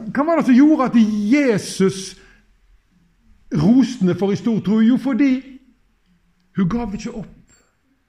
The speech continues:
Hun gav ikke opp. Hun gav ikke opp datteren som var preget og herjet med av djevelen.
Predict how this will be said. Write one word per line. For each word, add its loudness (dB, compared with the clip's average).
Hun 0
gav 0
ikke -6
opp. -12
Hun -4
gav -2
ikke -4
opp -4
datteren -2
som -2
var -6
preget -6
og -4
herjet -4
med -4
av -4
djevelen. -6